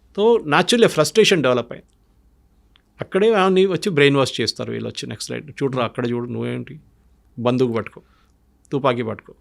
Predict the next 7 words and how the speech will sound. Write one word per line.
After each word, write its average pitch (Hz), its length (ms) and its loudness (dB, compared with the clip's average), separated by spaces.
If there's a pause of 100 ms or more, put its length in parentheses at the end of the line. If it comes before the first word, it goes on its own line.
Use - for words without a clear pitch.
(140)
అయిపోయింది. 120 380 -8 (880)
కానీ 175 140 2
ఆ 165 100 4
ఫిలాసఫీ 190 420 2
మారింది. 135 560 0
ఎందుకంటే 165 260 -4
కేరళలో 180 720 0